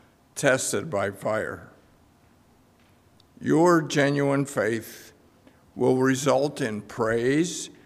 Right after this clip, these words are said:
and glory and honor for you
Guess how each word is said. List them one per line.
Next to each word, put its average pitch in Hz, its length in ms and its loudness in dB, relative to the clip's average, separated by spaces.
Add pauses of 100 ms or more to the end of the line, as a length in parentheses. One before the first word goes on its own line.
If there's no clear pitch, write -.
(440)
and 104 160 -12
glory 127 800 -2
and 110 220 -4
honor 127 600 0 (600)
for 135 220 0
you 131 720 2